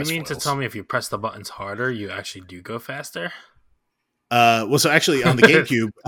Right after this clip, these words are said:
Speaker 2: <laughs> on the GameCube, the tri-, not to get way off topic here, but the triggers are analog, uh, and
Speaker 1: Oh.
Speaker 2: pressure sensitive, and they have a two-step activation. So you can press it all the way down,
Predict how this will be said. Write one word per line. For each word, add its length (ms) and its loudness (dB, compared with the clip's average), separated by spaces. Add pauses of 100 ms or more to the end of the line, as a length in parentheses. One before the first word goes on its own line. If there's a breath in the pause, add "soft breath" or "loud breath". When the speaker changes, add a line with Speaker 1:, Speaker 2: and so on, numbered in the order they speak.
Speaker 2:
<laughs> 420 0
on 80 6
the 60 2
GameCube, 460 6
the 120 2
tri-, 300 6 (120)
not 120 0
to 100 -2
get 220 -4
way 200 -2
off 140 0
topic 280 4
here, 80 2
but 360 0
the 80 2
triggers 340 6
are 200 10
analog, 580 0
uh, 320 8
and 60 2
Speaker 1:
Oh. 20 -8
Speaker 2:
pressure 280 4
sensitive, 440 2 (320 loud breath)
and 180 4
they 100 6
have 360 2
a 280 0
two-step 760 0
activation. 640 0
So 340 2 (280 loud breath)
you 120 0
can 220 0
press 380 -2
it 120 0
all 180 2
the 100 -2
way 180 2
down, 840 -2